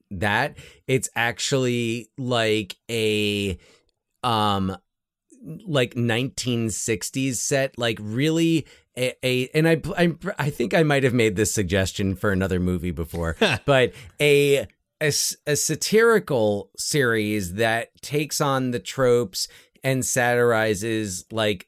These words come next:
Speaker 1: old fifties and sixties sitcoms with the, you know, kind of like, you know, the, what father knows best and, uh, y-, you know, where the,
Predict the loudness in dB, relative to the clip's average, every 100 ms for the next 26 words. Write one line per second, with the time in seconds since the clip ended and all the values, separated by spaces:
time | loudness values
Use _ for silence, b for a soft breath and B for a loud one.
0 | -2 0 0 -2 -4 -6 -4 -4 -4 -4
1 | -2 -4 -4 -8 -6 -4 -4 -6 -4 -2
2 | 0 0 0 -4 -6 -10 B B -20 B
3 | _ -10 -2 0 0 -4 -6 -4 -2 -2
4 | -4 -4 -2 0 0 0 -4 -6 -6 -4
5 | -6 -4 -2 0 0 -4 -8 -12 -12 -14
6 | -10 -6 -4 -4 -2 -2 -2 -2 -2 -2
7 | -2 -6 -6 -4 -2 -4 -6 -10 b b
8 | b _ -6 -2 0 0 0 0 -2 -8
9 | -16 -16 -14 -6 -2 0 2 0 -2 -4
10 | 0 0 0